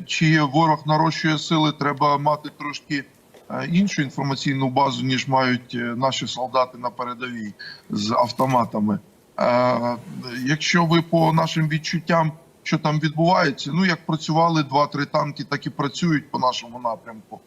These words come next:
Як, е, б'ють по Піскам, е, якась кількість танків, так і б'ють. Щоб було б якесь, е, проривне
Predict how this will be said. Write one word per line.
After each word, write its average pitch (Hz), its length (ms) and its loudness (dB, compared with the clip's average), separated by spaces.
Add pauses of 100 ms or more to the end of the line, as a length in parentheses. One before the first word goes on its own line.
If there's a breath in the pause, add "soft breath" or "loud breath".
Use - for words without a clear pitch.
(320 loud breath)
Як, 139 240 0 (120)
е, 135 160 0
б'ють 151 480 0
по 139 100 0
Піскам, 139 580 -2 (360 loud breath)
е, 120 160 -2
якась 135 360 0
кількість - 480 -2
танків, 139 360 0
так - 260 -4
і 139 60 2
б'ють. 123 360 0
Щоб 143 260 0
було 156 280 4
б 151 80 -2
якесь, 156 460 2 (560 loud breath)
е, 135 80 4
проривне 156 680 4